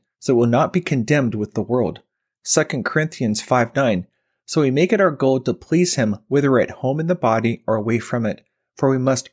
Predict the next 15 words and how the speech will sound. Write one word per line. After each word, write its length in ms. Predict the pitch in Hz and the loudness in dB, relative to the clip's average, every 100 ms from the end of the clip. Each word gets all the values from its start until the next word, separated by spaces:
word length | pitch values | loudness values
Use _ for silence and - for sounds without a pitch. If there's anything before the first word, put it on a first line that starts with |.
| _ | _
all 260 | 139 170 175 | 2 4 2
appear 360 | 175 - 143 | -2 -2 -2
before 360 | 135 123 - 127 | 0 -2 -2 -4
the 100 | 117 | -4
judgment 480 | - 127 127 143 - | -2 -2 -2 -8 -6
seat 240 | - 127 | -4 -2
of 140 | 117 | -4
Christ, 420 | - 120 107 - - _ _ _ | -4 -2 -2 -6 -12 _ _ _
that 140 | - - | -8 0
each 360 | 185 196 - _ | -2 -2 -10 _
one 240 | 123 156 139 | -4 0 0
of 100 | 113 | 0
us 260 | 104 - - _ _ | -2 -4 -10 _ _
may 160 | 135 123 | 0 0
receive 540 | 123 - 156 175 180 | 0 0 2 2 0